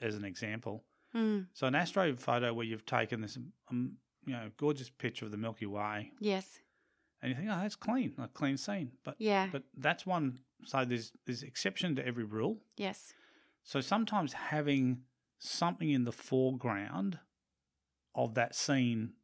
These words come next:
Speaker 1: will actually make it more powerful.
Speaker 2: Yes.
Speaker 1: But again,
Speaker 2: Yes,
Speaker 1: we
Speaker 2: yes.
Speaker 1: don't, you know, like, like a,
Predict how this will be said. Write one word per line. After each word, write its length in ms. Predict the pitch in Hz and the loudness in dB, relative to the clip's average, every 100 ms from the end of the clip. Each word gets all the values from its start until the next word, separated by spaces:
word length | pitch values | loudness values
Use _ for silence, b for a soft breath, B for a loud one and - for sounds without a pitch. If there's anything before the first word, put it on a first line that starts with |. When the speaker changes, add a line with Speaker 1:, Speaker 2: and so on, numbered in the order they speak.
| _ | _
Speaker 1:
will 180 | 123 127 | -4 -2
actually 300 | 135 - 143 | -2 0 2
make 280 | 123 113 107 | 4 2 -2
it 60 | - | -6
more 160 | 107 | -8
powerful. 420 | - 107 104 - 196 | -4 -2 -2 -2 -2
Speaker 2:
Yes. 420 | 175 165 160 - - - | 2 2 0 -6 -16 -6
Speaker 1:
But 120 | - 147 | 2 4
again, 280 | 175 147 123 | 4 4 2
Speaker 2:
Yes, 100 | - | 2
Speaker 1:
we 80 | 139 | 2
Speaker 2:
yes. 40 | |
Speaker 1:
don't, 260 | 151 147 - _ _ _ - | 4 4 2 _ _ _ -4
you 100 | 131 | -4
know, 60 | - - | -2 -6
like, 80 | 156 | -4
like 120 | 131 | -4
a, 40 | 123 | -4